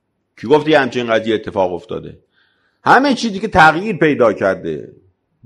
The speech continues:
ظاهراً مثل این که دیگه علامات قیامت داره ظاهر می‌شه. اینطوری که داریم مشاهده می‌کنیم،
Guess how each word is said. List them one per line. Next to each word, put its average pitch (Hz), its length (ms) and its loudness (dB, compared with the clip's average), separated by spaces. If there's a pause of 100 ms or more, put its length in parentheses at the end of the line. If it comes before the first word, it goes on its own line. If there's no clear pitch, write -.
ظاهراً 110 340 4
مثل 151 240 -4
این 151 80 -8
که 151 80 -8
دیگه 127 260 -2
علامات 107 440 0
قیامت 107 560 0
داره 139 160 -2
ظاهر 82 320 -4
می‌شه. 85 260 -12
اینطوری 104 300 -4
که 151 320 2 (300)
داریم 139 380 2 (520)
مشاهده 104 720 0
می‌کنیم، 110 760 -4